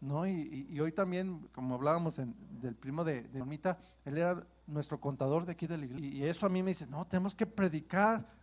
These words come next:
este, fervientemente el evangelio, hermano, porque se, se está yendo la gente y hay que darles el pasaporte". Porque vuelvo a repetir, cuando muere alguien en el Señor, pues tú dices, "Ya está con el Señor. Amén. Está mejor",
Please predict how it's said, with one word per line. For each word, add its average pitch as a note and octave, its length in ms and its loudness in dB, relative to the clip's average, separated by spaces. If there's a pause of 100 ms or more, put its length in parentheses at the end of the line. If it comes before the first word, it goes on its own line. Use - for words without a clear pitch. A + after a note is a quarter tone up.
este, - 680 -2
fervientemente G3+ 1200 4
el D#3+ 120 6
evangelio, D3 460 6
hermano, A#2 300 -6 (160)
porque C#3+ 500 2
se, C#3+ 160 -4 (180)
se - 160 -14
está - 140 -4
yendo B3 240 6
la A#3+ 100 8
gente A3 340 2
y A#3+ 100 4
hay G3+ 80 6
que - 120 0
darles A#3+ 300 4
el F#3 80 4
pasaporte". E3 460 -4 (180)
Porque D3 240 -2
vuelvo G3 180 10
a A#3+ 40 10
repetir, G#3+ 340 2
cuando F#3+ 240 6
muere C4 380 8
alguien A3+ 400 6
en G3+ 100 4
el F3+ 60 4
Señor, G#3 300 8
pues G3 120 -6
tú - 80 -4
dices, G3+ 220 -4
"Ya - 100 -14
está F#3 140 -8
con G#3 160 2
el D#3+ 40 -2
Señor. C3 200 -6 (180)
Amén. D#3+ 240 -2
Está B3+ 260 2
mejor", C4 720 6